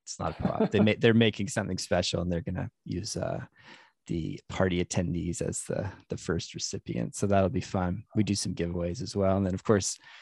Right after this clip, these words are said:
Speaker 1: uh, Saturday is the V X drop. So if you own a Dreamer, you'll be able to claim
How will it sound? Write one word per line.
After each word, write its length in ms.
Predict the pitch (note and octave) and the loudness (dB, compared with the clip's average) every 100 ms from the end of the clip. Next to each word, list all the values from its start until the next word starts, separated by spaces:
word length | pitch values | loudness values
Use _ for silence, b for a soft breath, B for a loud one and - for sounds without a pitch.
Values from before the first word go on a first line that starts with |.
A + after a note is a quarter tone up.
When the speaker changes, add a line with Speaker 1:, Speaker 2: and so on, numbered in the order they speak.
| B B - | B B -2
Speaker 1:
uh, 240 | F#2+ E2 | 0 0
Saturday 540 | - B2 A2+ A2+ A2+ | 4 6 6 6 4
is 320 | A2 A2+ G#2+ A2+ | 4 0 -2 -2
the 340 | A2 A2 G#2+ | -2 0 0
V 220 | A#2 A2+ | 0 2
X 180 | A#2 - | 2 -2
drop. 380 | - E2 D#2+ - | -4 -4 -4 -4
So 140 | - | 0
if 180 | F2+ - | 0 2
you 100 | F#2+ | 2
own 80 | G#2 | 4
a 60 | G2 | 4
Dreamer, 400 | G#2+ B2 C#3 E3 | 4 6 4 2
you'll 160 | G2 | -2
be 80 | F2+ | 0
able 140 | F#2+ F2+ | -2 -2
to 80 | |
claim 420 | F2+ - A2 G#2+ | -4 -4 0 -2